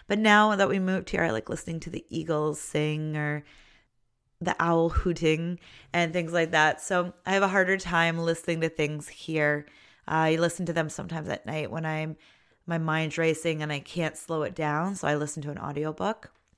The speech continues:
But like I said, physical books have still been one of the best for me anyways, 'cause I love putting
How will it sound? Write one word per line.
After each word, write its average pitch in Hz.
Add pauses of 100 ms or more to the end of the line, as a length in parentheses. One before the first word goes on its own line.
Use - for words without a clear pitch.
(440)
But 165
like 165
I 165
said, 143 (360)
physical 190
books 147
have 143
still 156
been 147 (220)
one 160
of 156
the 156
best 147
for -
me 151
anyways, 175
'cause 151
I 151
love 151
putting 151